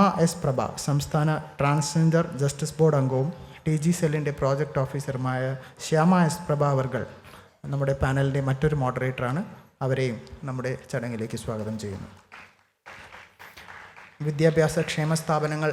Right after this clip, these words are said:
എന്ന നമ്മുടെ പാനൽ ചർച്ചയുടെ മോഡറേറ്ററായി നമ്മോടൊപ്പം ജോയിൻ ചെയ്ത ഡോക്ടർ മിനി സുകുമാർ അവർകളെ നമ്മൾ ചടങ്ങിലേക്ക് സ്നേഹത്തോടെ സ്വാഗതം ചെയ്യുന്നു.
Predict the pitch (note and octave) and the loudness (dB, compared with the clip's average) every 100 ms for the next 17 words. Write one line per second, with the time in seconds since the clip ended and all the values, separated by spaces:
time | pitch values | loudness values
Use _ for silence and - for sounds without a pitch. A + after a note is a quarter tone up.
0 | D3 D3+ D3+ D3 D3 D3+ - - C#3 C#3 | -2 -2 -2 -2 -6 -18 -20 -8 -4 0
1 | C#3 C#3+ C#3+ - - C3+ C#3+ C#3 C#3+ - | 0 0 -4 -6 -2 0 -2 0 -2 -2
2 | C#3+ C3+ C3+ B2 C3 B2+ C3+ C3 B2+ B2+ | -2 0 2 2 -2 -2 0 0 0 -2
3 | B2 - C3+ B2 B2 B2+ B2 D3 G3 - | -2 0 0 0 -2 -2 -4 -2 -4 -8
4 | - D3+ D#3 D#3+ E3 F3 F#3+ E3+ C#3 C#3+ | -4 2 2 4 4 6 4 2 0 0
5 | C#3 - B2+ A#2+ A#2+ B2+ B2+ - - B2+ | 0 0 -2 -2 -2 -4 -6 -12 -8 -6
6 | B2 A#2 - - _ _ - B2 A#2 A#2 | -4 -6 -8 -16 _ _ -8 -4 -2 -2
7 | A#2 A#2 B2 - B2 A#2+ B2 A#2+ C3 B2 | -4 -4 -6 -4 -4 -4 -4 -2 -2 0
8 | A#2+ A#2+ B2 B2 D3+ | 0 -2 -2 -2 -2